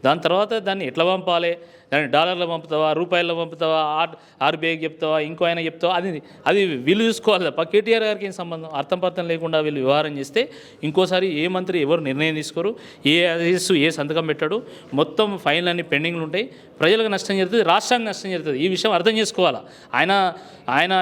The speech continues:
ఏదో ఆయన జేబులు వేసుకోవడానికో లేకపోతే వాళ్ళ కుటుంబ సభ్యులకు ఇవ్వడానికో ఇంకా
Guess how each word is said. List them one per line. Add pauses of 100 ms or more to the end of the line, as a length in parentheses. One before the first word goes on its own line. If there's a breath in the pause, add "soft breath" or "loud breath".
(120)
ఏదో (340)
ఆయన (120)
జేబులు
వేసుకోవడానికో (360 loud breath)
లేకపోతే
వాళ్ళ
కుటుంబ (100)
సభ్యులకు
ఇవ్వడానికో (420 loud breath)
ఇంకా